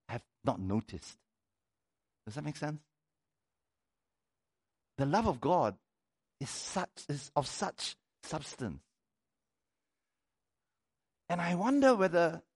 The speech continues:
we can just take a moment and, uh, just close your eyes for a bit, for a, for a moment.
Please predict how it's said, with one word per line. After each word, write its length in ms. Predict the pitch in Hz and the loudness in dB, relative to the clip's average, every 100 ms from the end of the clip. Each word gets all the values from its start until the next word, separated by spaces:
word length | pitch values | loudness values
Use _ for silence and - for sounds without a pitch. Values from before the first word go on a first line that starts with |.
| _ - | _ -18
we 100 | 143 | -12
can 140 | 151 151 | -6 -6
just 140 | 160 | -4
take 160 | 208 165 | -4 0
a 60 | |
moment 520 | 120 143 180 104 80 - _ _ _ _ _ _ _ _ _ _ _ _ _ - | 2 2 2 -2 -8 -12 _ _ _ _ _ _ _ _ _ _ _ _ _ -4
and, 380 | 135 131 127 123 | -2 0 0 0
uh, 300 | 120 120 123 | 0 -2 -4
just 200 | 160 - | -8 -6
close 200 | 196 175 | -2 0
your 120 | 147 | 0
eyes 360 | 131 143 151 139 | -2 -2 -2 -8
for 320 | - - 135 | -12 -4 -2
a 40 | 127 | -2
bit, 200 | 127 - | -4 -4
for 180 | 131 123 | 0 0
a, 120 | 127 | 0
for 140 | - | -2
a 80 | 131 | -2
moment. 380 | 135 143 143 | 0 -2 -2